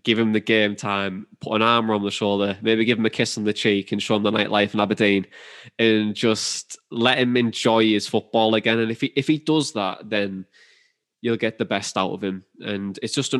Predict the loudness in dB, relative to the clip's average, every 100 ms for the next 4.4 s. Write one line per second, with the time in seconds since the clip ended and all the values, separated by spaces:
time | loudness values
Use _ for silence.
0 | -2 -4 -4 -4 -8 -2 0 0 -2 -2
1 | 2 4 2 0 -4 -6 -6 -6 -8 -6
2 | -8 -8 -6 -6 -6 -8 -10 -12 -6 -6
3 | -4 -4 -4 -4 -6 -8 -10 -12 -10 -10
4 | -8 -8 -8